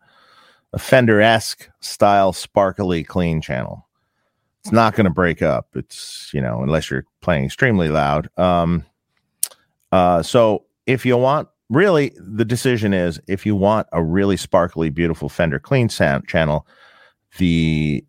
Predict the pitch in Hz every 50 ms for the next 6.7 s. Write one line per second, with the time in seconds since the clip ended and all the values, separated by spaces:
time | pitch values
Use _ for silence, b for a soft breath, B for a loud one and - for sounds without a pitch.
0 | - 73 73 71 69 65 62 62 62 57 52 - - - 120 123 - - 90 73
1 | 80 78 80 76 76 - - 80 76 71 - - 67 69 67 65 - 80 69 65
2 | - - - - 69 67 82 135 151 - - _ _ _ _ _ _ _ _ _
3 | _ _ _ _ _ _ _ _ _ _ _ _ _ - 98 95 92 90 90 87
4 | 85 90 92 107 131 143 147 131 117 113 101 101 95 95 - 104 87 85 85 87
5 | - 110 98 90 - - 76 - - 87 80 76 76 - 76 69 69 69 71 71
6 | 67 - - - 82 80 80 78 78 76 76 76 69